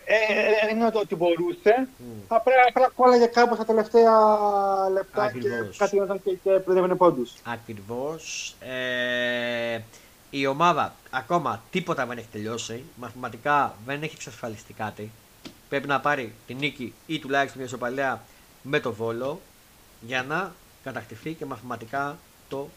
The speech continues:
Speaker 2: πρωτάθλημα και να σηκωθεί στην Αγία Σοφιά ο Παπαρένα, στην Παπαρένα, αλλιώς την εμπορική ονομασία.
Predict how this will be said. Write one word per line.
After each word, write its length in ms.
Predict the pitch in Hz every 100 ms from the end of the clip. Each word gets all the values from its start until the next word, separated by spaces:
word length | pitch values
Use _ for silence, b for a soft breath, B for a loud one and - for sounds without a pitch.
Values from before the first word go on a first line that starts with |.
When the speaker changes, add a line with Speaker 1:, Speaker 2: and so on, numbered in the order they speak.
| -
Speaker 2:
πρωτάθλημα 720 | 127 120 123 110 131 127 127 131 _ b b
και 60 | -
να 100 | 117
σηκωθεί 480 | 110 120 113 131 131 -
στην 200 | - 113
Αγία 260 | 110 127
Σοφιά 320 | 117 110 127
ο 40 | 117
Παπαρένα, 420 | 120 113 110 120
στην 160 | 113 113
Παπαρένα, 440 | 113 107 110 107
αλλιώς 380 | 104 131 143 - -
την 100 | 107
εμπορική 320 | 107 101 117
ονομασία. 560 | 107 110 110 170 170